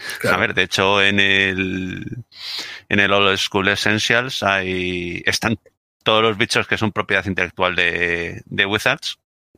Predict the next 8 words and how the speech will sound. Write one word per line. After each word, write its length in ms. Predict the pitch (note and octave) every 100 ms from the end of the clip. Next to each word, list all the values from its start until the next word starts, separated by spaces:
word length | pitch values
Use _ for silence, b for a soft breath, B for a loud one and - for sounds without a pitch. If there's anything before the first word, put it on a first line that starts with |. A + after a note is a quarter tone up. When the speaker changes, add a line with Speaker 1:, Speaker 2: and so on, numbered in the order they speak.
| -
Speaker 2:
con 100 | G2+
otro 180 | E2+ E2+
nombre. 200 | G#2+ - - B B B _ _ _ - A2
Speaker 1:
Claro. 180 | F#2+ E2+ - B B B B B B
De 120 | -
hecho, 120 | A2 B2
también 260 | A2+ A2+
en 600 | A2+ G#2+ G2+ F#2 G2 F#2+